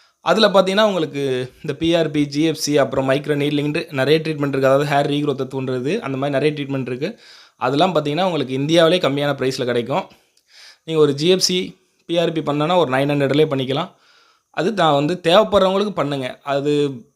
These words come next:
ஒரு ஒருத்தவங்களுக்கு ஒரு ஒரு ட்ரீட்மெண்ட் தேவைப்படும். அப்படி தேவைப்படுறவங்க அந்தந்த ட்ரீட்மெண்ட் எடுத்துக்கலாம். என்கிட்ட கேளுங்க, நான் உங்களுக்கு டீட்டெயில் சொல்றேன்.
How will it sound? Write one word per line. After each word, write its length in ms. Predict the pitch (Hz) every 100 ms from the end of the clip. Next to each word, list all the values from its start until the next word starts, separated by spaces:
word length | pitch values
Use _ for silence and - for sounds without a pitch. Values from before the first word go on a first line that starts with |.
| _ _ _
ஒரு 180 | 147 160
ஒருத்தவங்களுக்கு 440 | 175 185 202 196 160
ஒரு 60 |
ஒரு 100 | 151 156
ட்ரீட்மெண்ட் 260 | 156 156
தேவைப்படும். 360 | 135 139 151 180
அப்படி 160 | 160 139 _ _
தேவைப்படுறவங்க 480 | 151 151 151 151 170
அந்தந்த 300 | 202 156 139
ட்ரீட்மெண்ட் 340 | 135 139 143 135
எடுத்துக்கலாம். 320 | 135 156 180
என்கிட்ட 200 | 143 143 156
கேளுங்க, 220 | 165 175
நான் 120 | 175
உங்களுக்கு 200 | 151 131
டீட்டெயில் 260 | 143 139 135
சொல்றேன். 280 | 123 170